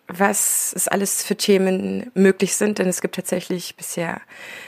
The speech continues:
niemanden wirklich in diesen Größen, der übers Tanzen spricht und auch zum Tanzen motiviert.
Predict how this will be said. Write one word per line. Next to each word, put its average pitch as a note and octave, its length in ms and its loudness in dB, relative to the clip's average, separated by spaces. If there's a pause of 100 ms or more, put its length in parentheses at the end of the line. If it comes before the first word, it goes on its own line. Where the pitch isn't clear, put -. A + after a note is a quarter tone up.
(140)
niemanden B3 720 4
wirklich A3+ 960 2
in F#3 640 -2 (100)
diesen A3+ 340 6
Größen, G#3+ 680 4 (400)
der F#3 140 4
übers F#3+ 240 2
Tanzen G3 320 2
spricht C4 380 2
und A#3 160 -2
auch A#3 140 -2
zum - 320 0
Tanzen A3 420 2
motiviert. F#3 720 0